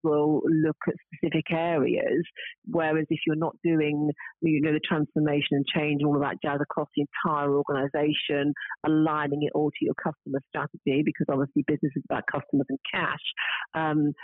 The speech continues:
then the whole thing tends to fall over. So it's about, you know, having that helicopter view and thinking, "If I turn the dial up here, will that turn the dial down there?" And again,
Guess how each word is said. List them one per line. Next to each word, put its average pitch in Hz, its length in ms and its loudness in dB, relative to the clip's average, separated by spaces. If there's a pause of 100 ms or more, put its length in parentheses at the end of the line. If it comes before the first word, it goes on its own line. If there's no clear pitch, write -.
(300)
then 165 100 0
the 156 100 0
whole 156 240 0 (120)
thing 147 360 0 (160)
tends 143 260 -2
to 160 100 -2
fall 139 200 2
over. 151 520 0
So 143 80 -2
it's 143 120 -8
about, 147 280 -4
you 151 160 0
know, 147 80 0
having 143 160 -2
that - 180 -2
helicopter - 500 0
view 156 300 2
and 147 80 0
thinking, 147 180 0
"If - 80 -4
I - 180 -4
turn 151 100 0
the 147 100 -2
dial 143 240 0
up 135 180 -4
here, 160 460 2 (300)
will 170 140 2
that 143 140 -2 (120)
turn 147 100 -2
the 143 80 -6
dial 139 220 0
down 139 260 -2
there?" 139 300 0
And 135 80 -2
again, 143 340 -2